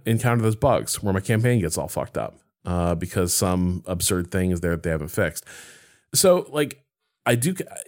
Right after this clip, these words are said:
it kinda seems like Creative Assembly have,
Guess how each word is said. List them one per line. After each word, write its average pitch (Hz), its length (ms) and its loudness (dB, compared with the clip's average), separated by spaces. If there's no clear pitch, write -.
it 131 160 -4
kinda 185 420 2
seems 120 600 4
like - 300 -2
Creative 127 400 2
Assembly 107 760 2
have, 107 600 0